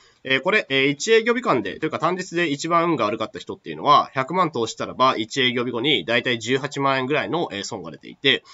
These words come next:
一ヶ月だと、えー、百万投資したらば三十八万円。で、えー、三ヶ月、六ヶ月、えー、九ヶ月とか、えー、なってくると、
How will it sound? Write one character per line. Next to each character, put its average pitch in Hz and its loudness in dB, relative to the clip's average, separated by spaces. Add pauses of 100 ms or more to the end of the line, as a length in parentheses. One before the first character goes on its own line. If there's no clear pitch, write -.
(160)
一 131 -2
ヶ 190 -4
月 147 0
だ 135 0
と、 190 0
え 110 -2
ー、 107 -2
百 127 -6
万 117 -2
投 98 -10
資 - -10
し - -14
た 110 -12
ら 113 -6
ば - 0
三 113 -4
十 85 -14
八 - -18
万 64 -14
円。 53 -20 (340)
で、 160 4
え 127 4
ー、 - 0
三 185 -2
ヶ 185 -6
月、 180 -6
六 113 -2
ヶ 123 -8
月、 107 -4
え 101 -6
ー、 104 -8
九 127 -4
ヶ 120 -6
月 107 -8
と - -16
か、 - -14
え 98 -8
ー、 - -6
な 110 -4
っ 110 -8
て - -14
く - -12
る 80 -12
と、 156 0